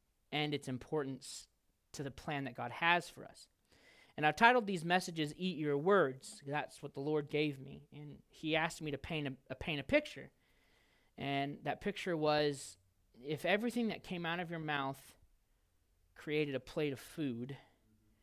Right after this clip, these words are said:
in its value and nutrients, when you ate of it, would it be good to you or would it be detrimental to you? And he gave me a couple different analogies, and we've been talking about that.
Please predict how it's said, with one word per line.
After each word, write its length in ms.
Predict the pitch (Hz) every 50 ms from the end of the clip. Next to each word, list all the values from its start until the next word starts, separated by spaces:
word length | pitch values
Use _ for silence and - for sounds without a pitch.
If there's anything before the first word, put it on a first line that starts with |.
| _ _ _ _ _ _ _ _ _ _ -
in 100 | 147 147
its 160 | 143 131 -
value 520 | 139 127 135 156 151 156 160 160 151 147
and 180 | 135 131 131 139
nutrients, 920 | 151 170 180 170 - - - 139 127 123 127 - - - - - - - - _ _ _ _ _ _ _ _ _ _ _ - - 117
when 200 | 127 143 147 151
you 160 | 147 147 143 - -
ate 200 | 180 190 208 185
of 160 | 156 131 131
it, 180 | 131 - - - _ _ _
would 240 | - 135 135 147 139
it 160 | 139 - -
be 300 | - 139 135 131 127 127 131 135 - _
good 300 | - - 170 185 190 190
to 140 | 190 - 226
you 320 | 220 214 226 233 233 226 226
or 160 | - 151 151 147
would 120 | 143 139
it 80 | 139 139
be 80 | 135
detrimental 640 | 139 - 139 135 - - 139 131 135 135 - 131 123
to 180 | - - -
you? 180 | - - - - _ _ _ _ _ _ _ _ _ _ _ _ _ _ _ _
And 80 | - 190
he 60 | 202
gave 240 | 185 196 196 208 208
me 80 | 214
a 60 | 185 -
couple 280 | - 185 156 165 170
different 280 | 165 165 151 160 151 143
analogies, 480 | 139 135 131 135 139 143 139 139 135
and 80 | 139 143
we've 120 | 156 160
been 120 | 151 147 135
talking 420 | - - 143 139 - - 147 135
about 360 | 135 127 131 127 127 139 -
that. 200 | - 131 139 156